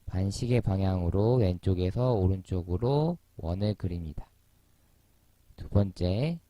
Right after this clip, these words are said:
긴 획을 왼쪽에서 오른쪽으로 씁니다. 세 번째는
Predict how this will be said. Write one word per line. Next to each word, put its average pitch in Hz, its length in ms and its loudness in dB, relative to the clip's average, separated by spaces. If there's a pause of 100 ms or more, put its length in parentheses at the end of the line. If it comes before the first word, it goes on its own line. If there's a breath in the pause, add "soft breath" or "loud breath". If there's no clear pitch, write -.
(1200)
긴 113 440 -6
획을 139 520 4
왼쪽에서 90 880 2
오른쪽으로 95 920 4
씁니다. - 600 -8 (800)
세 107 140 -8
번째는 98 840 -4